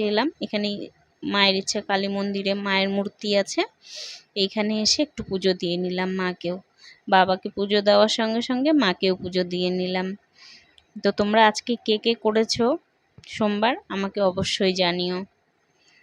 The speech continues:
আর আজকের ব্লগটি কিন্তু আমি সোমবারের জন্যই করেছি, ফার্স্ট সোমবারে করেছিলাম আর লাস্ট সোমবারে করলাম, মাঝখানে দুটো সোমবার ব্লগ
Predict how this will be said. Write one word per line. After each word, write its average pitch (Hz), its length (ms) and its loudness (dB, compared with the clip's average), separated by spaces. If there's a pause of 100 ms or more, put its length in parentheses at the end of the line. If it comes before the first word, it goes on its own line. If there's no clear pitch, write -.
(220)
আর 180 220 -2
আজকের 202 400 -2 (760)
ব্লগটি 208 480 4
কিন্তু 233 380 0
আমি 247 300 2
সোমবারের 208 680 2
জন্যই 214 400 2
করেছি, 185 540 -2 (1200)
ফার্স্ট 214 280 2
সোমবারে 214 440 2
করেছিলাম 233 640 0 (180)
আর 160 160 -4 (140)
লাস্ট 180 300 2
সোমবারে 180 440 0
করলাম, 180 380 -2
মাঝখানে 208 460 2
দুটো 196 260 -6
সোমবার 208 400 2
ব্লগ 190 240 2